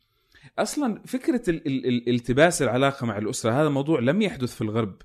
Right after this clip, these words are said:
يعني، بالسهولة اللي الناس تتصورها، أو، يعني، ما، ما، ما أصبح شيء خلص مستقر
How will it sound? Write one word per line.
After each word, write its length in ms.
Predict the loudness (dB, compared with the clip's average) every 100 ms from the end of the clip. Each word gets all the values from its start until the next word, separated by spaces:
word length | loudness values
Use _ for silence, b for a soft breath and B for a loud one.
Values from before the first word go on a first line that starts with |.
| -8
يعني، 400 | -6 -6 -8 -10
بالسهولة 560 | -12 -10 -8 -4 -2 0
اللي 100 | 0
الناس 260 | -4 -8 -10
تتصورها، 640 | -14 -12 -8 -8 -10 -14 _ _ _ b b b b b b 2
أو، 260 | 2 2 2
يعني، 420 | 2 0 -4 -8
ما، 340 | -12 -2 -2 -2
ما، 140 | -4
ما 240 | 0 0 0
أصبح 300 | 0 -2 -2
شيء 260 | -2 -2
خلص 300 | -2 -4 -4
مستقر 600 | -6 -8 -8 -2 -2 -2